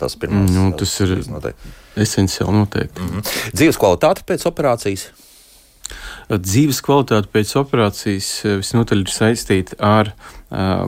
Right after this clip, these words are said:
Speaker 2: kādu anatomisko reģionu skārus šī slimība. Tātad, ja mēs runājam par, eh,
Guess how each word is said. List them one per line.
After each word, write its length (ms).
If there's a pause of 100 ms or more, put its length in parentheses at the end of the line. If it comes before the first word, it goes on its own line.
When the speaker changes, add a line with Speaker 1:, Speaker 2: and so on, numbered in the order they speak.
Speaker 2:
kādu 320
anatomisko 800
reģionu 480
skārus 480
šī 220
slimība. 600 (380)
Tātad, 300
ja 80
mēs 260
runājam 420
par, 280
eh, 260